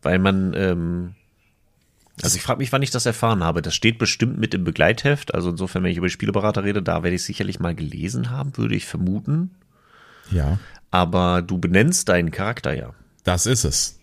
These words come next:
Speaker 2: Das ist es,
Speaker 1: Und
Speaker 2: ja.
Speaker 1: der ist dann ja auch in den Textboxen auch als Name drin.
Speaker 2: Ja.
Speaker 1: Und ich weiß, wenn ich mich nicht, okay, wenn ich jetzt nicht komplett falsch liege, weil es lange her ist, aber ich meine, wenn du auf der Original A Link to the Past,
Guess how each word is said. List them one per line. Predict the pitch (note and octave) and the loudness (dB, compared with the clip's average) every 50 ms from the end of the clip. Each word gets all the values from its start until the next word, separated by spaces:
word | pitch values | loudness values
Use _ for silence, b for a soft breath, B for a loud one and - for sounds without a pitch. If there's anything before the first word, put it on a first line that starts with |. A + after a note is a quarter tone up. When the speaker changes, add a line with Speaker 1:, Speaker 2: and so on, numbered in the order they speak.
| _ | _
Speaker 2:
Das | - D2+ E2 - | -2 -2 0 0
ist | - C#3 G#2+ | 0 0 0
es, | - - - | 0 0 0
Speaker 1:
Und | F2 D#2+ F2 | 0 0 2
Speaker 2:
ja. | |
Speaker 1:
der | F2+ E2+ E2+ E2+ | 4 4 4 4
ist | F#2+ - - | 4 2 0
dann | A2 G#2 G#2+ | 0 2 2
ja | G#2+ G2 | 2 4
auch | G#2 A2 G#2+ A2 | 4 2 2 0
in | G#2+ G#2+ | -2 0
den | G#2+ G#2 G#2+ G2+ | 0 0 0 0
Textboxen | - C3 A#2 - - - G2+ F#2+ - - - G#2 F#2+ F2+ | 0 -2 -2 -2 0 0 0 0 0 -2 -4 -2 -2 0
auch | - F#2 F2 - | 0 0 0 0
als | - D#2+ - | -2 -2 0
Name | G2 F#2+ F2+ F2+ D#2+ C#2+ | 0 2 2 2 2 0
drin. | - - - - - - - _ _ _ _ _ b b b b b | -2 -4 -8 -10 -10 -12 -16 _ _ _ _ _ b b b b b
Speaker 2:
Ja. | A2 G#2+ G2 E2 D#2 F#2+ C3+ - B B B B B B B B - _ | 0 2 4 4 2 2 0 -2 B B B B B B B B -20 _
Speaker 1:
Und | - - E2+ E2+ E2 E2+ E2 E2 | -8 -6 -4 -2 -2 -2 -2 -4
ich | E2 D#2+ E2+ | -6 -2 2
weiß, | F2 F2 G#2 D3 D3+ - - - - - - _ _ _ _ _ _ _ _ _ _ | 4 4 6 4 4 2 0 -2 -2 -6 -10 _ _ _ _ _ _ _ _ _ _
wenn | G2 F#2+ G2 F#2+ F#2+ G#2 | -2 0 2 2 2 2
ich | G2+ - - | -2 -2 -4
mich | - G2+ F#2 - - | -6 -8 -6 -6 -8
nicht, | E2+ - - - _ _ _ _ _ _ _ _ _ _ _ _ _ _ _ _ _ _ _ _ _ _ _ _ _ _ _ _ | -10 -10 -12 -18 _ _ _ _ _ _ _ _ _ _ _ _ _ _ _ _ _ _ _ _ _ _ _ _ _ _ _ _
okay, | - - - E2+ D#2+ | -10 -4 -2 0 2
wenn | F2 F2+ | 2 2
ich | F#2 - - | 2 0 -2
jetzt | F2+ F2 - - | -4 -4 -2 -4
nicht | E2 - - | -6 -6 -6
komplett | - - E2 - - F#2 F#2+ - | -4 -4 -4 -2 -2 -2 -2 -2
falsch | - - F2+ F2 F2 - - | 0 0 2 2 2 0 -2
liege, | C#2 C#2+ C#2+ D2+ | -2 -4 -2 -2
weil | D2 D2+ | -2 -2
es | C#2+ - | -2 0
lange | D2+ D#2 E2 E2+ E2+ | 0 0 0 0 0
her | E2 E2+ D#2 C#2+ A1 | -2 -2 -2 -2 -2
ist, | A#1 - - | -4 -6 -6
aber | A1+ - D#2+ | -6 -6 -6
ich | - - | -6 -4
meine, | D#2+ E2+ F#2+ G#2+ G#2+ F#2 E2 D2 | -2 0 0 2 2 2 2 0
wenn | D#2+ E2+ F2+ | 0 0 0
du | F#2+ | 2
auf | E2 F#2 F#2+ - | 0 0 0 0
der | G2+ D#2+ D2+ | 0 0 0
Original | F#2 F2+ F2 F2+ E2+ F2 F2+ G2 A2 A2+ A#2 B2 B2+ B2+ B2+ - - | 0 0 0 2 2 4 4 4 4 4 4 2 0 -2 -6 -6 -4
A | - G2+ | 0 2
Link | G2 G2+ A2 A2 | 2 2 2 0
to | A2 | -2
the | G2+ G#2+ | -4 -4
Past, | - - - F2+ F#2 F2+ F2 E2+ - - - - - - - | -4 -2 0 2 2 2 2 0 -2 -6 -10 -10 -14 -18 -14